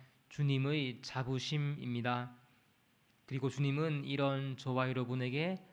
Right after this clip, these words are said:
한 가지 더 부탁하십니다. "지금 내 마음에 걸리는 그 사람, 그도 품어줄 수 있겠니?"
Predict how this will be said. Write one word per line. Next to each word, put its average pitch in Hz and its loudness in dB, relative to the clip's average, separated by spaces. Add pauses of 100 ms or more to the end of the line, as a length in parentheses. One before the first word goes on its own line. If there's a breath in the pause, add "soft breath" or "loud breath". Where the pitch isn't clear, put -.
(140)
한 147 -2
가지 147 2
더 120 0
부탁하십니다. 120 -4 (960 soft breath)
"지금 135 -2
내 120 2
마음에 127 2
걸리는 131 0
그 - -4
사람, 127 0 (540 loud breath)
그도 139 0
품어줄 151 0
수 147 -6
있겠니?" 123 -2